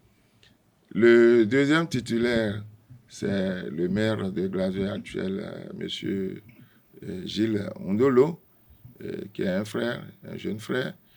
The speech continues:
Et lui, son suppléant, c'est, euh, l'ancien maire de Glazoué, euh, j'ai nommé, euh, mon frère, euh,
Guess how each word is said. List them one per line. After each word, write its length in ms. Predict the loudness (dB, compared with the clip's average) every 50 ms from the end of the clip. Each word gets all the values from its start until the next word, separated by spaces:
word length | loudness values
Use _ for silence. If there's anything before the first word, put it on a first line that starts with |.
| _ -20 _ _ _ _ _ _ _ 0
Et 180 | 2 2 2 0
lui, 280 | -2 0 0 2 2 2
son 200 | 0 0 -4 -4
suppléant, 760 | -4 -4 -6 -2 0 2 2 4 4 2 0 0 -2 -2 -4
c'est, 460 | -6 -4 -2 0 0 0 0 -2 -4 -6 -10 -14 -14 -14 -14 -16 -16 -16 -18 -20 -18 -8 -4
euh, 480 | 0 0 2 2 0 -2 -2 -4 -4 -2
l'ancien 420 | -2 -2 -2 -2 -2 -2 -4 -2
maire 260 | 0 0 0 0 -2 -2
de 140 | -4 -4
Glazoué, 680 | -4 -2 -2 -2 -2 -2 -2 -2 -2 -2 -2 -2 -4 -10 -16 -20 _ _ _ -20 -20 _ -20 -20 -14 -10
euh, 220 | -10 -8 -6 -6
j'ai 200 | -4 -2 -2 -2
nommé, 340 | -2 -2 -2 -2 -2 0 0 0
euh, 1200 | 0 0 -2 -2 -4 -6 -8 -10 -14 -14 -16 -18 -18 -18 -18 -20 -20 -18 -16 -14 -12 -12 -12 -12
mon 180 | -10 -10 -10 -10
frère, 320 | -10 -8 -6 -4 -4 -4 -4
euh, 260 | -6 -8 -8 -6 -2